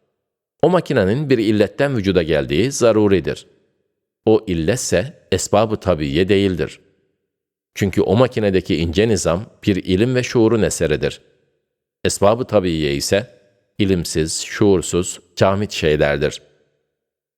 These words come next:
Akılları hayrette bırakan o ince makinanın esbab-ı tabiiyeden neşet ettiğini iddia eden adam, esbabın her bir zerresine Eflatun'un şuurunu, Kalinos'un hikmetini ita etmekle beraber,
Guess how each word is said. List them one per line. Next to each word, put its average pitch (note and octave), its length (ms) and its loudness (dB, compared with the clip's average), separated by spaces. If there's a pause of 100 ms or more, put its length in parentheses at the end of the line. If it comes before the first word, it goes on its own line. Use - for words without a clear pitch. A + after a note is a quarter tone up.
(400)
Akılları C3 380 0
hayrette C3 480 2
bırakan G#2+ 360 2
o F#2+ 180 2
ince F#2 280 0
makinanın A#2 680 0
esbab-ı A2 420 0
tabiiyeden G2 640 2
neşet B2+ 280 -2
ettiğini A2 400 0
iddia E2+ 320 2
eden D2 200 0
adam, E2 300 0 (520)
esbabın A2 460 2
her A#2+ 300 0
bir A#2 80 4
zerresine E2+ 720 0 (420)
Eflatun'un G2 640 0
şuurunu, D#2+ 560 0 (580)
Kalinos'un G#2+ 640 0
hikmetini F#2+ 480 0
ita A2 460 -2
etmekle G2+ 440 -2
beraber, D2+ 460 2